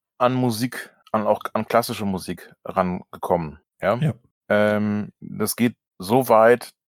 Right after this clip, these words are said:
Speaker 1: dass ich, äh, ein, zwei Mal bei modernen,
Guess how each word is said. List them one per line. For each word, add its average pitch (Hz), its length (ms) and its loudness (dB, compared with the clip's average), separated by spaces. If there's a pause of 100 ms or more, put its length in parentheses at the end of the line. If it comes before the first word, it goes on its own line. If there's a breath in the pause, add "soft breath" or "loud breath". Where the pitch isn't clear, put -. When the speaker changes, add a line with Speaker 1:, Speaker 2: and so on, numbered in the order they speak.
(120)
Speaker 1:
dass 101 300 0
ich, - 500 -12 (100)
äh, 95 300 -2
ein, 110 180 0
zwei 107 300 2
Mal 104 320 4
bei 95 500 2 (540)
modernen, 139 920 2